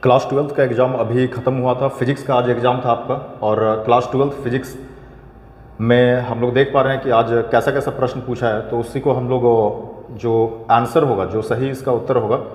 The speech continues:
उसको चलिए हम लोग समझते हैं, देखते हैं। अभी हम लोग केवल आंसर की को डिस्कस कर रहे हैं कि इसका सही उत्तर क्या होता है। जैसे पहला क्वेश्चन कहता है, अ, इप्सनोड का वी में सूत्र है,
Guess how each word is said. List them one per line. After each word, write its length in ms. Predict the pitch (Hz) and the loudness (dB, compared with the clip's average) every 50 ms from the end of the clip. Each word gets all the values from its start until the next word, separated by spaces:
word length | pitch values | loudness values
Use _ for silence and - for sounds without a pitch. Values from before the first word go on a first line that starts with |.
| - - - - - | -16 -18 -16 -8 -8
उसको 200 | 120 - - 139 | -8 -4 -4 -2
चलिए 220 | - 143 135 139 | -2 0 0 2
हम 160 | 135 131 127 | 0 0 0
लोग 160 | 127 135 127 127 | -2 -2 -2 -2
समझते 380 | 123 - 110 107 104 - 131 135 | -4 -4 -6 -6 -6 -6 -6 -6
हैं, 120 | 135 120 | -6 -2
देखते 260 | 107 104 - - - 98 | -2 -2 -2 -2 -6 -8
हैं। 260 | 85 - - - - - - - - - | -8 -10 -12 -16 -18 -18 -20 -12 -2 0
अभी 140 | 113 127 139 | 2 4 4
हम 120 | 143 139 | 2 2
लोग 120 | 147 147 147 | 0 -2 0
केवल 300 | 147 139 147 151 160 147 - 123 | 2 2 2 2 0 -2 0 0
आंसर 260 | 120 120 - 160 147 | 0 0 0 -2 -4
की 160 | - - 156 | -2 -4 -4
को 120 | 147 156 | -2 0
डिस्कस 320 | 147 135 131 - - 143 147 | 0 0 -2 -2 -4 -6 -2
कर 140 | - 127 104 | -2 -2 -2
रहे 120 | 107 120 | -2 -6
हैं 140 | - - - | -6 -8 -8
कि 100 | - 131 | -4 -2
इसका 200 | 127 120 - 151 | -2 0 0 -2
सही 240 | 135 - 123 127 135 | 0 0 0 0 0
उत्तर 240 | 135 135 - 156 151 | -2 0 -2 -2 -4
क्या 160 | - - 120 | 0 0 0
होता 240 | 104 95 - - 90 | 0 0 -2 -6 -8
है। 440 | 80 - - - - - - - - | -10 -10 -12 -16 -18 -20 -16 -8 -8
जैसे 160 | 117 107 135 | -4 -4 -2
पहला 240 | - - 123 127 147 | 0 0 0 0 0
क्वेश्चन 600 | 143 156 139 - 147 147 147 147 - - - - - | -2 -2 -4 -4 -4 -6 -6 -6 -8 -10 -10 -4 -4
कहता 240 | 120 113 - 127 120 | -2 -2 0 0 0
है, 120 | 107 104 | 0 0
अ, 1200 | 104 - - - - - - - - - - - - - - - 107 101 98 101 101 104 101 - - | -4 -10 -12 -14 -16 -18 -18 -20 -20 -20 -20 -20 -20 -16 -6 0 2 4 4 4 4 2 0 -2 -4
इप्सनोड 420 | 139 - - - 151 170 190 180 | -4 -4 -4 0 2 2 2 2
का 140 | - - 175 | 4 4 4
वी 160 | 151 120 127 139 | 4 4 2 0
में 140 | 147 147 | 0 -2
सूत्र 320 | 143 - - - - 113 98 | -2 -2 -4 -4 -4 -4 -4
है, 180 | 85 82 - | -4 -8 -12